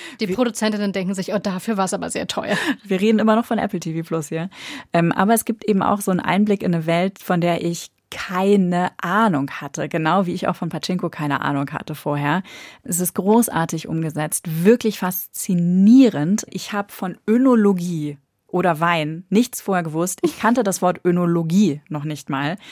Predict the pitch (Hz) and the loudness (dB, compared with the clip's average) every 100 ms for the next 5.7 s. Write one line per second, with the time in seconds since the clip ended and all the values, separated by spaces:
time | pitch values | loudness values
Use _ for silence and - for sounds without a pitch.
0 | - - 175 175 196 220 180 156 - - | -20 -6 -2 0 2 2 0 -4 -6 0
1 | 170 202 - - - - 240 - 254 302 | 0 0 -2 0 -2 0 -4 -2 -8 -8
2 | _ _ _ - _ - _ _ - 622 | _ _ _ -20 _ -20 _ _ 0 0
3 | 494 330 - 247 226 214 247 226 - 196 | 2 0 4 4 4 4 4 2 0 -4
4 | 220 220 185 185 175 170 - 196 190 156 | -2 -4 -6 -4 -4 -4 0 2 2 -2
5 | 151 - 160 - 170 160 | -4 -4 -6 -6 -8 -8